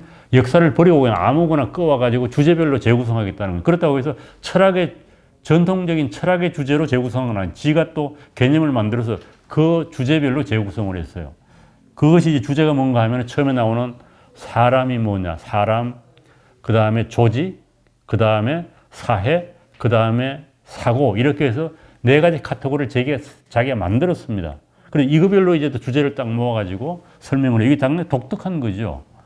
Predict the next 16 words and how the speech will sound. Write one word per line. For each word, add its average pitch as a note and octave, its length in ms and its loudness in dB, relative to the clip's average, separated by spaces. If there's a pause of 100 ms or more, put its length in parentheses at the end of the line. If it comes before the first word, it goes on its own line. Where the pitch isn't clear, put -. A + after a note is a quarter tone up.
(180)
이 E3 120 4
사람이 F3 320 2
안 A#2+ 160 2
한 F3 180 0
방식으로 D#3 360 0
다 C3+ 120 0
만들 A2+ 340 2
수 D3 120 -8
있겠죠. G2+ 540 -6 (240)
자기의 G2+ 320 0
관심에 F#2+ 480 -2
따라서 F#2 380 -6
뭐, E2+ 160 -8
사랑이라고 C#3 720 0
하는 A2+ 120 0
주제로 G#2+ 400 -2